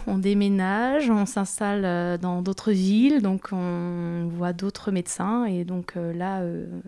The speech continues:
mon médecin trai-, qui est toujours mon médecin traitant d'ailleurs aujourd'hui,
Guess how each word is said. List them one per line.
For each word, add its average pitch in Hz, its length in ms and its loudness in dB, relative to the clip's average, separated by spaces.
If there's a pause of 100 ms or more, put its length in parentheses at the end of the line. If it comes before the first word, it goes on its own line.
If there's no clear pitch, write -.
(320)
mon 180 160 -4
médecin 185 320 -4
trai-, - 300 -8
qui - 160 -10
est - 20 -6
toujours 247 240 -4
mon 262 80 2
médecin 196 240 -4
traitant 208 340 -8
d'ailleurs 185 400 -6
aujourd'hui, 190 460 -6